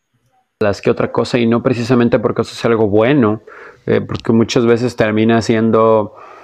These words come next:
eso algo que juega en contra, porque, pues, llegas con fuerza desmedida y te terminan pegando y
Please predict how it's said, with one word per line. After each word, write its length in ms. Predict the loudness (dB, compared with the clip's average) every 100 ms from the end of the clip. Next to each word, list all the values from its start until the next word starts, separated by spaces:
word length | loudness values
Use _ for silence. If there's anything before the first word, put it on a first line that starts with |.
| -14 -10 -6 -2
eso 360 | -2 0 0
algo 220 | 2 0
que 100 | -4
juega 200 | -4 -2
en 120 | 0 0
contra, 440 | 0 0 0 -2
porque, 300 | -2 -4 -6
pues, 240 | -2 0
llegas 480 | 2 2 2 -2 -10 -20 -20 -6
con 200 | -4 0
fuerza 320 | 0 0 2
desmedida 880 | 2 2 2 4 4 4 4 4 4
y 80 | 0
te 120 | -4
terminan 540 | -2 0 2 2 2
pegando 920 | 0 -2 -4 -2 0 2 2 2 2 4
y 280 | 2 2